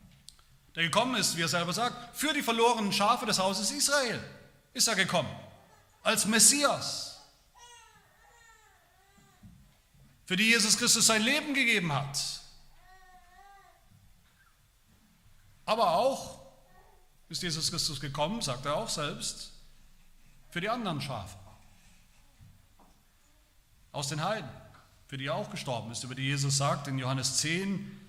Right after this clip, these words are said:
Ich werde sie auch rufen, berufen. Sie werden meine Stimme hören und es wird eine Herde sein.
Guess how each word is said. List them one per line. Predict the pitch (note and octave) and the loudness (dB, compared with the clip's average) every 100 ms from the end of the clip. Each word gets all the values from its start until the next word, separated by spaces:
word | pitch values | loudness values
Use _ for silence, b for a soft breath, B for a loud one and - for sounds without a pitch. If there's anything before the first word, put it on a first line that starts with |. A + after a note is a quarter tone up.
| - - | -20 -4
Ich | G#3 G#3 - - | -2 0 -2 -6
werde | D3 D#3+ D#3+ | -4 -4 -4
sie | C#3 C#3 D3 | -6 -6 -8
auch | A#2+ C#3 C#3 - - - _ - | -8 -8 -8 -12 -20 -20 _ -8
rufen, | C3+ C#3 - - - - - - _ _ _ - | -4 -4 -6 -10 -16 -20 -20 -20 _ _ _ -12
berufen. | B2+ B2 A2 - - - _ _ _ _ _ - | -10 -10 -12 -18 -20 -20 _ _ _ _ _ -12
Sie | - C#3+ | -8 -6
werden | D3 C#3+ | -4 -2
meine | C#3 C#3 | -2 -2
Stimme | C#3 C3+ | -4 -4
hören | B2+ C#3+ D#3 D3 | -4 -4 -6 -8
und | B2 | -8
es | B2 C3+ | -6 -6
wird | C#3+ C#3 - - _ _ _ _ _ _ _ - | -6 -8 -14 -20 _ _ _ _ _ _ _ -12
eine | C3+ F3 D3 | -8 -6 -6
Herde | A2+ G2 F#2+ - - _ _ _ _ _ - _ _ | -8 -10 -14 -18 -20 _ _ _ _ _ -20 _ _
sein. | - G2+ | -10 -8